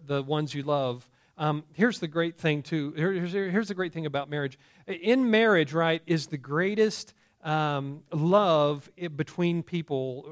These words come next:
right, i-, i-, in any relationship. But it's also can be a great sense of hurt, can it?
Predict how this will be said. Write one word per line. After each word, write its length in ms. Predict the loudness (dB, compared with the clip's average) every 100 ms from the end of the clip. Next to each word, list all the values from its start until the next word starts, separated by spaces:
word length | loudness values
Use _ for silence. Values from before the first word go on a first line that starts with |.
| -16
right, 320 | -6 -2 -2 -4
i-, 40 |
i-, 300 | -10 -10 -10 -4
in 220 | -2 0
any 240 | 0 2
relationship. 760 | 2 2 0 -4 -14 -14 -16 _ _ _ _
But 120 | 2 2
it's 160 | 2
also 480 | 0 0 0 0 0
can 260 | -4 -4 -2
be 340 | -2 -4 -8 _ _ -8
a 60 |
great 600 | -8 -4 0 0 0 -8 _
sense 560 | -10 0 0 0 -6 -16 _ _ _ -10
of 140 | -8
hurt, 360 | -2 -2 -2 -12 _ _ _ _ _ _ _
can 200 | -8 -6
it? 100 | -6